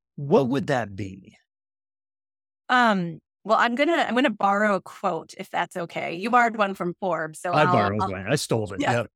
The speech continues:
Speaker 1: no doubt.
Speaker 2: Yeah.
Speaker 1: No doubt.
Speaker 2: Um, you know, so Bill Gates, um, and other people have said something akin to this, but people overestimate,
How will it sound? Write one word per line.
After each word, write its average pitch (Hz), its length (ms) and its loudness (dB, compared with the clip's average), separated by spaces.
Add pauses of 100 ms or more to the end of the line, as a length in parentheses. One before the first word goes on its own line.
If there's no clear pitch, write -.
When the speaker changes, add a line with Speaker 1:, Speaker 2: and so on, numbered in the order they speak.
Speaker 1:
no 139 140 0
doubt. 127 120 2 (260)
Speaker 2:
Yeah. 254 60 2
Speaker 1:
No 247 80 4
doubt. 170 160 0
Speaker 2:
Um, 175 100 -16 (440)
you 254 120 0
know, 226 260 2 (140)
so 226 260 -2
Bill 240 280 0
Gates, 226 540 -4
um, 170 600 -2 (180)
and 208 100 -2
other 240 220 2
people 208 300 -6
have 196 120 -2
said 185 280 -4
something 196 340 -6
akin 180 300 -6
to 196 80 -8
this, 170 380 -2
but 180 260 0 (320)
people 269 400 0
overestimate, 196 1040 -2